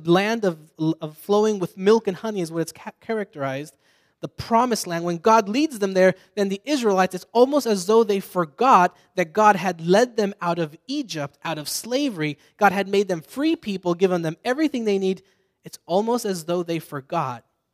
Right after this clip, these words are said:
what God had done for them. And so they went out after other things. So we continue with the story. And God asks this question, "Has a nation changed its gods,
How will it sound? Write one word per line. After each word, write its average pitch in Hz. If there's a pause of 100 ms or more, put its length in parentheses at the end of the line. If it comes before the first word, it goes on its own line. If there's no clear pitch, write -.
(420)
what 147
God 135
had 127
done 131
for 117
them. 113 (1600)
And 147
so 165
they 151
went 165
out 160
after 151
other 139 (260)
things. 127 (460)
So 175
we 160
continue 190
with 170
the 143
story. 139 (1200)
And 170
God 190
asks 180
this 165
question, 135 (1400)
"Has 175
a 185
nation 208
changed 190
its -
gods, 147